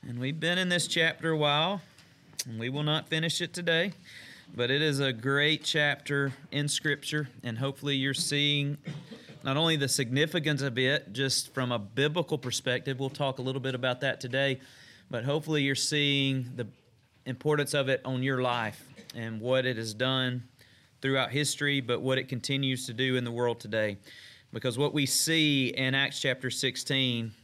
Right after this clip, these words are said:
is we truly do see the power of God. And what we see is the power of God to save.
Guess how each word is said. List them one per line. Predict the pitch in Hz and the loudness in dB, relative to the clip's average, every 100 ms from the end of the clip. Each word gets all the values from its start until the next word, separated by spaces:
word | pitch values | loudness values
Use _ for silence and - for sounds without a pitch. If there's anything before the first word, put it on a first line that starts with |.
| - 113 | -14 -8
is | 110 | -4
we | 123 123 | -4 -4
truly | - 147 139 135 | -2 -2 0 0
do | 117 131 127 | 0 0 0
see | 127 - 123 120 | 0 0 0 0
the | 113 113 | -2 -4
power | - 120 120 123 120 120 - | -4 -4 -2 0 0 -2 -4
of | 110 104 | -6 -6
God. | 107 117 107 92 92 - - - - - - _ _ _ | -4 -2 -2 -4 -8 -14 -20 -20 -20 -20 -20 _ _ _
And | - 117 | -6 0
what | 147 | 0
we | 135 | 2
see | 123 - - 170 151 135 123 117 101 - - | 0 0 2 4 4 4 2 -2 -8 -18 -10
is | 117 104 | -6 -6
the | 110 | -6
power | - 127 127 123 | -2 0 2 2
of | 117 101 | 0 -2
God | 120 113 110 - | -2 0 -2 -6
to | - 101 | -10 -6
save. | - - 113 90 85 | -4 -2 -2 -2 -6